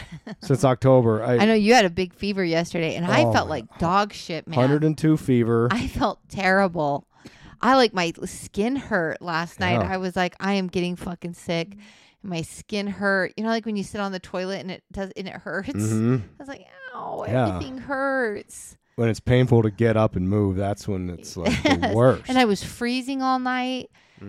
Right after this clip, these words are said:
Speaker 1: And I was like, but I didn't have a fever, which is weird.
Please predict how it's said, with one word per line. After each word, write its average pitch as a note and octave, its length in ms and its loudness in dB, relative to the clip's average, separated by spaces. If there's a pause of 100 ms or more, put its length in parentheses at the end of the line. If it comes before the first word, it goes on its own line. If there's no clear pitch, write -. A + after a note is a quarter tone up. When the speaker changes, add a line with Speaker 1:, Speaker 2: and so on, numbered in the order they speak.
(100)
Speaker 1:
And A3 40 -6
I G#3+ 200 0
was G3 80 -2
like, G3 240 -2
but C4 80 2
I C#4 80 6
didn't E4 160 0
have F#4 140 0
a C#4 80 0
fever, C4 580 -2
which A3+ 240 -6
is G#3 240 -6
weird. F#3+ 600 -4